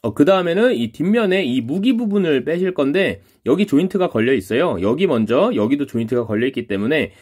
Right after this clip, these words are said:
여기 먼저 이렇게 떼주시고 하시면 이렇게 들립니다.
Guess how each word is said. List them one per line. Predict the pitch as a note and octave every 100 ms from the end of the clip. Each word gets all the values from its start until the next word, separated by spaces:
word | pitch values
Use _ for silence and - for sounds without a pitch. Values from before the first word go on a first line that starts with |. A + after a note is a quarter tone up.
| _ _
여기 | - A#2
먼저 | D3+ A2+
이렇게 | B2 B2 C#3+
떼주시고 | F3+ G3+ G#3+ G#3 C#3 G3+ D4 - _ _ _
하시면 | B2+ B2 B2+ G#3+
이렇게 | C3+ G#2
들립니다. | F#2 E3 G3 C3+ C3+ C#3+